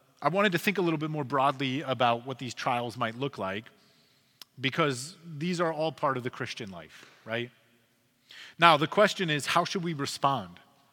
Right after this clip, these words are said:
to the trials and the suffering? Well, we should moan and we should complain about it, right? We should collapse in despair and we should give up.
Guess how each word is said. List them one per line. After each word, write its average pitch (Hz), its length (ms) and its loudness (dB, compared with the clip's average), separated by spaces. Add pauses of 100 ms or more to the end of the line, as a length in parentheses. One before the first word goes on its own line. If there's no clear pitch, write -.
(560)
to 147 80 -6
the 131 100 -6
trials 120 540 -2
and 117 180 -12
the 107 60 -10
suffering? 95 520 -8 (1600)
Well, 156 180 4
we 165 100 0
should 165 200 -2
moan 151 560 0
and 147 120 -4
we 147 100 -2
should 151 180 -4
complain 127 480 -4
about 95 280 -4
it, 95 120 -12 (1800)
right? 151 360 4
We 156 140 0
should 147 480 2
collapse 143 500 6
in 160 80 -4
despair 135 500 -2
and 131 120 -6
we 127 80 -4
should 123 220 -6
give 117 180 -2
up. 104 160 -2